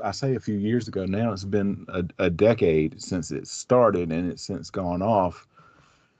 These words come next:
Seeing a different type of Western with both people of color and, and white people, like, both good, bad, and shades of gray,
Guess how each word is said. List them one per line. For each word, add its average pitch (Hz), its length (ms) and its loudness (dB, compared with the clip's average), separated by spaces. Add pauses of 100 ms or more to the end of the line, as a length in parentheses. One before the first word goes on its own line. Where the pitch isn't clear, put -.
(120)
Seeing 156 640 6
a 110 140 4
different 127 580 2
type 151 420 0
of 98 220 -4
Western 98 720 -2
with 95 360 -4 (100)
both 98 640 -2
people 104 360 -4
of 90 140 -4
color 98 460 2
and, 92 340 -2 (180)
and 87 240 -4
white 95 260 2
people, 95 520 0
like, 85 280 2
both 92 280 0
good, 95 280 4 (640)
bad, 98 360 4
and 92 240 -2
shades 98 360 2
of 85 100 -6
gray, 104 520 4